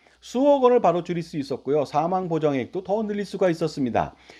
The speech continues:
종신보험을 사십 세가 부부가 각각 삼억 원씩 보장을 받는다고 했을 때 이십 년 납을 하면 부부는 매월 백육십이만 원을 이십 년 동안 납부해야만 합니다. 그렇다면 거의 사억 원을 내야 되거든요. 그런데요,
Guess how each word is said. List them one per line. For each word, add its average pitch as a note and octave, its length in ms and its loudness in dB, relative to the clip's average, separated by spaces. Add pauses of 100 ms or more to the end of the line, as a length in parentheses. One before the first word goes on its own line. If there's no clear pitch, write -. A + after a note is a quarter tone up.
(180)
종신보험을 B3+ 720 4
사십 E3+ 440 -2
세가 F3+ 360 4
부부가 D#3+ 460 0
각각 D#3 320 -4
삼억 G#3 300 0
원씩 F3 320 -4
보장을 D3+ 400 2
받는다고 C3 480 0
했을 A#2 240 -4
때 C3 80 0
이십 D3 400 -4
년 D#3 240 0
납을 A#2+ 240 4
하면 B2 400 2 (340)
부부는 F#3 580 0
매월 C#3+ 520 4
백육십이만 D3 1000 -2
원을 C#3+ 280 -2
이십 C3+ 280 -4
년 D3 200 -2
동안 B2+ 220 -2
납부해야만 B2 640 0
합니다. E2+ 320 -4
그렇다면 D#3 420 2
거의 B2 320 0
사억 F3+ 460 2
원을 A3 220 4
내야 F3 200 2
되거든요. F3 680 2 (640)
그런데요, F#3 640 6